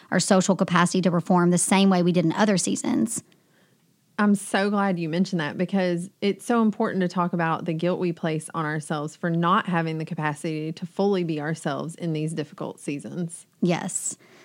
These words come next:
Speaker 1: So good. Um, well, along those same lines, I wanted to talk for a minute about how you protected your mind from comparison in this journey. Because just like you have mentioned several times throughout your journey, the enemy tempted you to compare to others. And for you,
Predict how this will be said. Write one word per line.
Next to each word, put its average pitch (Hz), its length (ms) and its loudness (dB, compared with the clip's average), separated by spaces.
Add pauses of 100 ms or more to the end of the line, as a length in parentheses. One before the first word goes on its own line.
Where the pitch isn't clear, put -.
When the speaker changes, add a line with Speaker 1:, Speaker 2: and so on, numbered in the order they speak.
(120)
Speaker 1:
So 247 320 4
good. 180 460 6
Um, 185 300 6
well, 208 160 6
along 233 220 8
those 339 200 4
same 220 220 6
lines, 185 400 6
I 196 100 2
wanted 247 220 6
to 269 80 2
talk 226 200 2
for 214 100 -2
a 202 40 4
minute 196 160 4
about 190 180 4
how 208 300 2
you 233 180 4
protected 190 460 0
your 175 100 2
mind 175 460 4
from 180 140 4
comparison 185 760 2
in 170 100 4
this 170 140 2
journey. - 380 -2 (220)
Because 233 200 8
just 240 160 6
like 277 200 6
you 214 160 8
have 220 100 6
mentioned 180 320 4
several 175 200 4
times 175 280 2
throughout 160 220 2
your 196 200 2
journey, 170 320 4
the 165 120 0
enemy 196 240 4
tempted 180 280 2
you 170 140 0
to 170 80 0
compare 170 480 0
to - 160 -4
others. 170 420 2
And 185 200 2
for 196 80 0
you, 214 500 6